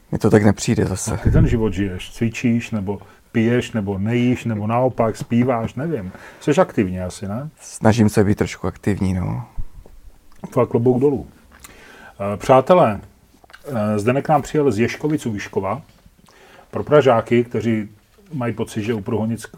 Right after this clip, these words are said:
Speaker 2: končí schengenský prostor, tak, eh, Ješkovice u Vyškova jsou kousek od Brna, protože Vyškov je kousek od Brna, takže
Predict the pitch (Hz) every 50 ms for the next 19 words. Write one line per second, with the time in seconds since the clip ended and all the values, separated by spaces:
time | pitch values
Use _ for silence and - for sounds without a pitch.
0 | - - 117 110 107 - - 113 113 107 113 110 - - 123 101 110 110 107 -
1 | - 104 90 80 - - 98 - - - - - - - - - - - - -
2 | - 117 104 104 107 104 110 110 - - - 127 131 127 - 131 120 117 120 120
3 | - - - 120 120 113 - 127 110 - 131 123 - - 110 113 110 104 104 110
4 | 101 98 87 82 - - _ 104 104 - 113 95 104 101 107 101 - - 107 98
5 | 107 98 - 104 98 - - 92 82 92 92 104 113 113 117 120 127 131 120 -
6 | 113 101 - 110 107 95